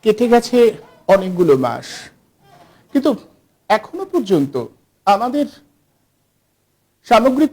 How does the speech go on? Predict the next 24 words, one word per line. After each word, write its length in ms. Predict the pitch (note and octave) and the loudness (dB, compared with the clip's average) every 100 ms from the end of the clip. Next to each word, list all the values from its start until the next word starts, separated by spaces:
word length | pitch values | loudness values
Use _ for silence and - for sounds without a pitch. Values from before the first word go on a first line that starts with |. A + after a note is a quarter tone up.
| - | -2
পরিস্থিতি 420 | C4 C4 D4+ D4 C#4+ | -4 -4 -4 0 2
মূল্যায়ন 360 | B3 B3 C4 B3+ | 2 2 0 0
করে, 120 | C4 C4 A#3 | -2 -2 -4
বিশ্লেষণ 400 | A3+ B3 A3+ A#3 A3+ | -6 -8 -6 -10 -10
করে 120 | A3+ A#3 | -8 -6
যা 60 | A3 | -6
মনে 160 | F#3+ A3+ | -6 -8
হচ্ছে 280 | A#3+ A#3 A#3 F3 G3 F3+ | -10 -8 -2 0 0 2
যে 80 | F#3+ F#3+ _ - | 0 -2 _ -6
শাসক 360 | - G3 C#4+ C4+ G#3+ | -2 -2 -2 -6 2
দল 160 | E3+ C3+ D3+ - _ _ _ _ _ | 2 2 -2 -14 _ _ _ _ _
তাদের 280 | G#3 G#3+ A3+ - - _ _ _ _ - | 2 4 4 0 -18 _ _ _ _ -2
প্রতিহিংসার 760 | A#3 D#4 C4+ D4 D4+ D4 E4 C#4 | 0 2 4 6 4 4 0 0
যে 80 | C#4 A#3+ | 0 0
মানসিকতা, 640 | F3+ G#3+ - C4 G#3+ - D#3+ - | 0 -4 -6 -2 0 0 -2 -4
সেখান 240 | G3 A3+ A3 | -8 -8 -8
থেকে 180 | A#3+ A#3+ A#3+ _ _ _ | -4 -4 -4 _ _ _
এখনো 340 | G3 F#3+ B3 C4+ C4+ | -6 -4 -4 -4 -4
সরে 240 | A#3 G#3 G#3 F3+ | -2 0 0 -4
আসতে 260 | D#3+ - G3+ F#3+ | -10 -8 -10 -6
পারেনি। 440 | D#3 C#3 D3 B2+ A#2 - _ _ _ _ _ _ _ - - | -6 -6 -8 -10 -16 -20 _ _ _ _ _ _ _ -20 0
সবচেয়ে 320 | C4 B3 D#4 D4 | 2 2 4 4
বড় 100 | D#4+ | 4
কথা 180 | E4+ F4 | 2 4